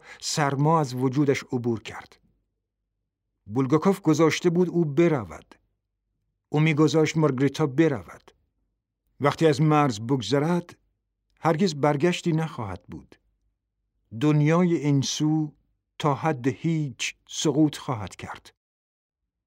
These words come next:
این رفتن برای همیشه بود. بیرون آفتاب به برف‌های باقی مانده در حیاط ایستگاه تابیده و چشم را می‌زد.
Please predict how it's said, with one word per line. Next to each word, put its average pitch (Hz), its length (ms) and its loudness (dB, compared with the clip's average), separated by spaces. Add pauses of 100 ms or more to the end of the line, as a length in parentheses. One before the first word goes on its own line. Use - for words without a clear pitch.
(160)
این 139 200 0
رفتن 139 540 -2 (520)
برای 113 240 -4
همیشه 127 440 -2
بود. - 260 -20 (2500)
بیرون 180 580 4 (600)
آفتاب 156 600 4
به 160 80 2
برف‌های 143 720 2
باقی 135 340 0
مانده 135 320 2
در 135 140 0
حیاط 147 420 0
ایستگاه 139 540 0
تابیده 123 500 -2
و 127 100 0
چشم 135 500 -2
را 117 120 -2
می‌زد. 113 560 -2